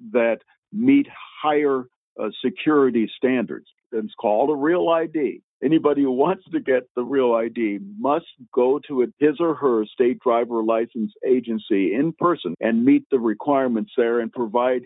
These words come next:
information which, uh, is readily available on your state driver license agency website. Proof of identity and date of birth and legal presence in the U S,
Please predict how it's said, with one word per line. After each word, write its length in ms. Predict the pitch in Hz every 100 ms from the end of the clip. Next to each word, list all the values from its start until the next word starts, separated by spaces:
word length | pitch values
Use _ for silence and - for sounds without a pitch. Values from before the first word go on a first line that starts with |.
| _ _ _ _
information 840 | 135 139 151 143 131 139 139 117 110
which, 180 | 120 120 -
uh, 180 | 117 104
is 220 | 135 120 120
readily 440 | 131 143 131 123
available 720 | 120 107 131 123 113 117 117 127
on 220 | 117 117
your 160 | 107 107
state 240 | - 120 120
driver 360 | 120 110 107
license 460 | 101 104 107 120 107 107
agency 540 | 98 110 104 - 117
website. 600 | 113 143 143 - 90 78 - _ _ _ _ -
Proof 300 | 143 156 139
of 160 | 127
identity 580 | 127 123 131 139 135 135
and 140 | 123
date 240 | 113 120 113
of 160 | 101 -
birth 280 | 127 135 123
and 160 | 101
legal 440 | 101 123 160 160 127
presence 500 | - 131 127 135 117
in 120 | 120 117
the 60 |
U 320 | 107 120 123
S, 80 | 120